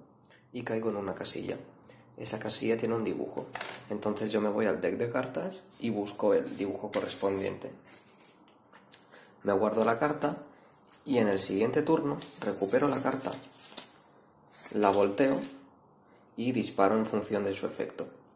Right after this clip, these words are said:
Entonces las cartas pueden ser U T, que significa un turno,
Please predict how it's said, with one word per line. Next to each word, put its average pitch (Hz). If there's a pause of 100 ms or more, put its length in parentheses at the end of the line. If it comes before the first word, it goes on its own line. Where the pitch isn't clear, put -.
(560)
Entonces 104
las 101
cartas 104
pueden 113
ser 110
U 123
T, - (300)
que 110
significa 98
un 98
turno, 151